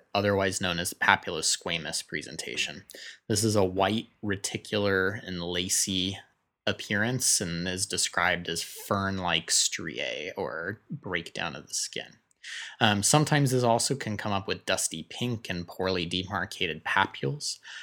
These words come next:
Um, occasionally with extensive involvement of lichen planus,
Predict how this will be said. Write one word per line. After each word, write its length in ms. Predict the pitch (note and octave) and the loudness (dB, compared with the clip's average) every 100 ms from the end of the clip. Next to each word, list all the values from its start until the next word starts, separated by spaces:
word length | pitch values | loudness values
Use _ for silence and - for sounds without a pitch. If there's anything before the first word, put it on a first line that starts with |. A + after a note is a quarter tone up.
| - | -2
Um, 540 | A#2+ G#2+ F#2+ F#2 F#2 G#2+ _ _ | 4 6 4 0 -4 -6 _ _
occasionally 680 | - - - D3 E3+ E3 D3 | -6 -2 2 4 4 4 2
with 180 | A2+ G2 | 2 0
extensive 840 | - - - F#2+ A#2 - B2 G#2+ | -2 0 2 2 2 0 0 0
involvement 640 | F#2 F2 E2+ F2+ A#2+ A#2+ | -2 -2 -2 -2 0 0
of 120 | A#2+ A#2 | 2 4
lichen 360 | A2+ A#2+ A2+ | 2 2 -2
planus, 640 | - A#2+ A#2 A#2+ - - | 0 0 2 2 2 2